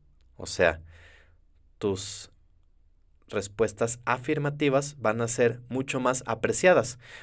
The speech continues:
porque las personas van a saber que no dices que sí a cualquier cosa, así que cuando dices sí, es porque realmente lo quieres hacer, va a ser algo mucho más valioso. Entonces, bueno, para ser más claro con esto,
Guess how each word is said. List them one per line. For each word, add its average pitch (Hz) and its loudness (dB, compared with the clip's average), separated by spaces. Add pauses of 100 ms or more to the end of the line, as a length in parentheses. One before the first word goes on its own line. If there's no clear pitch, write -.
(100)
porque 131 4
las 117 6
personas 117 2
van 117 4
a 123 -2
saber 90 2
que 90 2
no 95 0
dices 151 -2
que 98 -4
sí 113 0
a 117 2
cualquier 101 2
cosa, 139 2 (300)
así 85 -8
que - -2
cuando 92 2
dices 98 0
sí, 147 0 (220)
es - -6
porque - -2
realmente 92 0
lo 80 -6
quieres 80 -4
hacer, 110 0 (220)
va 95 -2
a 95 -8
ser 98 0
algo 101 -2
mucho 110 -6
más 95 -4
valioso. 98 0 (1500)
Entonces, 170 6
bueno, 226 8 (420)
para 92 0
ser 120 0 (320)
más 104 -6
claro 113 2
con 139 -4
esto, 135 -4